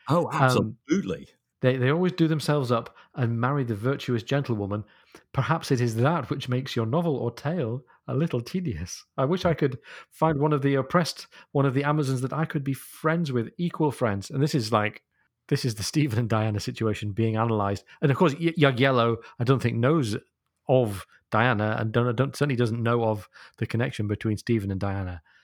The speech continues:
Speaker 2: But that
Speaker 1: No.
Speaker 2: gets right to the heart of the, the difference between what Maturin wants and what Maturin thinks he might be able to get.
Speaker 1: And it really, to me, I'm really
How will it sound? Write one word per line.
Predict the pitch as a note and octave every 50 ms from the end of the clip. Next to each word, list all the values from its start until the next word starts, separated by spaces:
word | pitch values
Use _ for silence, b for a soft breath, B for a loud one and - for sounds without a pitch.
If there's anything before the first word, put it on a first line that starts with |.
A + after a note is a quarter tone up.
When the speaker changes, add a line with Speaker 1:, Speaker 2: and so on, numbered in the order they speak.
| b b
Speaker 2:
But | G#2+ G2+ G#2+ A#2+
that | E3 F#3+
Speaker 1:
No. | F#3 A#2
Speaker 2:
gets | A2 - -
right | G#2+ G#2 A2+ A#2+ C3+ -
to | - -
the | A2+ G#2+
heart | - A#2 B2+ C3 A#2+ A2+ -
of | G#2 F#2 F#2 F#2
the, | F#2 G2+ F#2+ F#2 E2+ - _ _ _ _ _ _ _ -
the | B2+
difference | A2+ B2+ B2 - B2+ A2 -
between | - - - - A#2+ A2+ G#2+ G#2+ G#2+ G#2+
what | A2 A#2 B2+ C#3+
Maturin | C3+ A#2+ B2 A#2+ - A#2+ A2 G2+ G#2+
wants | A2+ A#2+ B2+ - G#2+
and | G2+ G#2 G#2 G#2+
what | A2+ - C#3+
Maturin | C3 G#2 - - - A2+ G#2
thinks | - A#2 A#2 -
he | - G2+
might | G2+ G#2 G#2+
be | G#2 G2+ G#2
able | G#2 G2+
to | - G2
get. | F#2 G2+ G2 F2+ - - _ _ _ _
Speaker 1:
And | - E3 C#3+
it | D3 C3+ -
really, | - E3+ A3+ C4+ D#4 D4+ C4 A#2 G2+
to | - - B2
me, | A#2+ D#3 B3 D4+ D#4 E3+ A2 F#2+ - - _ _
I'm | - A#2+ A#2 B2+
really | D3 F3+ A3+ C#4 C4+ C4 C#4 C#4+ C4 D#3+ A#2 A2 F#2 E2+